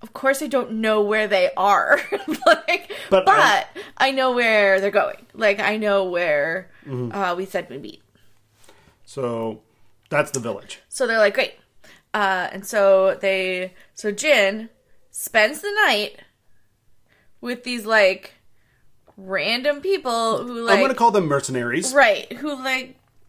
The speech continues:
Speaker 1: essentially kidnap him.
Speaker 2: Yeah.
Speaker 1: Right? And he overhears the conversation with, I think her name is Zara,
Speaker 2: Yeah.
Speaker 1: the zoologist. Uh, Zara has with one of her people, and she's like,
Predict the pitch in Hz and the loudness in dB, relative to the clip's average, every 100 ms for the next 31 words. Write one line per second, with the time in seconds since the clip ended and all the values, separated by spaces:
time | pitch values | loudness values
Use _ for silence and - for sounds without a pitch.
0 | - _ - 254 - 277 269 320 370 370 | -20 _ -12 -10 -4 -4 -4 -8 -8 -6
1 | 320 247 208 190 233 175 220 247 - _ | -6 -2 -2 -2 -2 -2 -4 -10 -14 _
2 | _ - 147 135 135 165 - 220 214 262 | _ -8 -2 0 0 -4 -10 0 2 0
3 | - - _ - 269 254 - 233 240 277 | -4 -16 _ -10 -8 -8 -4 -4 -2 -2
4 | 269 240 240 233 226 240 208 214 214 220 | 0 -2 -4 -8 -4 -4 -4 -6 -6 -8
5 | 220 - 208 190 185 185 202 - - _ | -8 -8 -6 -4 -6 -10 -16 -20 -20 _
6 | - 202 208 202 202 202 196 190 - - | -14 -6 -2 2 4 4 4 2 -4 -20
7 | - 233 - 359 285 196 190 107 82 50 | -20 -20 -16 -12 -8 -10 -8 -10 -8 -6
8 | - 233 226 _ - - 208 196 190 67 | -4 -4 -8 _ -12 -2 0 0 -2 -6
9 | 64 127 104 - - - - - - 220 | -6 -8 -8 -10 -12 -18 -20 -20 -10 -4
10 | 202 196 185 - _ - 202 220 170 202 | 0 -2 -2 -10 _ -18 -4 0 4 4
11 | 220 214 196 202 196 202 190 175 196 214 | 2 -2 -2 -4 -6 -4 -6 -8 -8 -2
12 | 202 196 190 202 180 180 175 175 180 - | 0 0 -2 -10 -10 -8 -6 -8 -12 -20
13 | _ - 208 226 202 190 175 - | _ -12 -10 -10 -4 -2 -2 -8